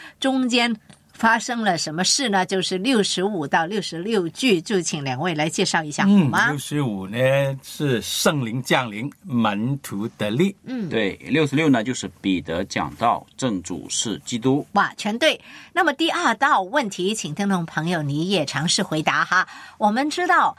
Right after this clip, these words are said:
Speaker 1: 之后教会也不是一帆风顺的，而是有喜有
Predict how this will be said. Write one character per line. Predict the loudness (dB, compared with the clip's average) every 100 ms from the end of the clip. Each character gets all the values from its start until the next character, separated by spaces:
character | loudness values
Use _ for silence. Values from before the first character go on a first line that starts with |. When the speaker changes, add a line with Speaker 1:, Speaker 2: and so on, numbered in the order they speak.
| -8
Speaker 1:
之 | -8 0
后 | 2
教 | 2 2 2
会 | 2 0
也 | -2
不 | -4
是 | -4 -6 -2
一 | 0 0
帆 | 2 0 0 0
风 | -2 2
顺 | 2 0 0
的， | 2
而 | 2 2
是 | -2 -2
有 | -2 0 0 0
喜 | 0 0 -4
有 | -6